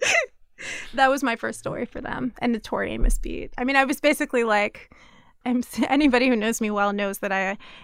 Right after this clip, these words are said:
Speaker 2: am a pop culture idiot. But I was like, "Well, I do like women." <laughs> Like, now I'm like, I'm an opera fan. But, um, at the time, I was slightly more plugged in as a high school student.
Speaker 1: What did people make of this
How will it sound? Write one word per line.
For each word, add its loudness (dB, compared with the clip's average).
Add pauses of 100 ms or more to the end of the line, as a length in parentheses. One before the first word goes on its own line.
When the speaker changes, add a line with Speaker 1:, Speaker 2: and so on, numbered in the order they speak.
(100)
Speaker 2:
am -2
a -2
pop 0
culture -6
idiot. -4 (140)
But 0
I 6
was -2
like, -2
"Well, 0
I -2
do -2
like -6
women." -10
<laughs> -8
Like, 4 (460)
now 8
I'm 6
like, 2
I'm -4
an -2
opera -4
fan. -6
But, -6 (100)
um, -6 (680)
at -2
the 0
time, 2
I 0
was -6
slightly -2
more -6
plugged -10
in -8
as -8
a -8
high -12
school -12
student. -12 (480)
Speaker 1:
What 2
did 2
people 0
make 0
of -2 (280)
this -4